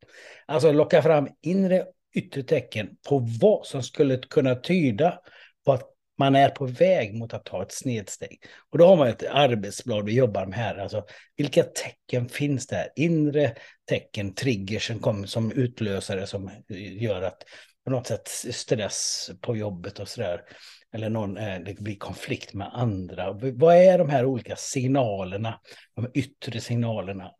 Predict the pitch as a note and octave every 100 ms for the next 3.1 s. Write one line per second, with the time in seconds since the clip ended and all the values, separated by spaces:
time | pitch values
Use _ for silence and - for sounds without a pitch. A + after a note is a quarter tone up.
0 | - C3 - - A2+ - C#3 G#2 G2+ G#2
1 | - A#2 G#2 F#2 F2 F#2+ A2+ G2 E2 -
2 | F#2+ - - _ - - C3+ C#3 A2+ F#2+